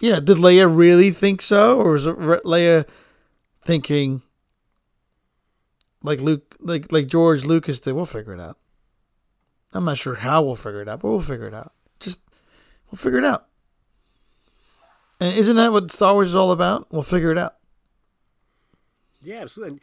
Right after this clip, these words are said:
Speaker 2: and when, when you listen to interviews with, with Dave Filoni or some of the other folks that have worked, you know, hand in hand with George, that comes through again and again and again of how George would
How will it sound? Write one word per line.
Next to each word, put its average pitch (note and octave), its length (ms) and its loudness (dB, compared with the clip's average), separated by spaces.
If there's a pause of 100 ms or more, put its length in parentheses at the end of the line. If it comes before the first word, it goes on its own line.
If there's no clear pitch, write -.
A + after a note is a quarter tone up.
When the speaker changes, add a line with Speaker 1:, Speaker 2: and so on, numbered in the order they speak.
(100)
Speaker 2:
and E3+ 100 -14
when, E3 140 -12 (200)
when C#3+ 140 -16
you C3+ 440 -16 (120)
listen D#3 440 -16
to C#3+ 180 -18
interviews C3+ 640 -18
with, A#2+ 440 -18 (280)
with G#2+ 260 -18
Dave B2+ 280 -14
Filoni A#2+ 1000 -16
or A2 140 -20
some B2+ 200 -18
of A#2+ 60 -18
the A#2 100 -14
other A#2+ 160 -14
folks B2 280 -18
that A#2 100 -20
have G#2+ 80 -20
worked, B2 400 -18 (480)
you B2 60 -20
know, A2+ 120 -18
hand C3 400 -18
in B2 120 -20
hand A#2 680 -20
with A#2+ 400 -16
George, G#2+ 720 -18 (720)
that B2 400 -16
comes C#3+ 300 -18
through D#3+ 300 -18
again A#2 320 -16
and A#2+ 140 -20
again A2 300 -18
and G#2+ 120 -20
again B2+ 300 -20
of A2+ 80 -20
how A2 180 -20
George A#2 540 -20
would A2 460 -20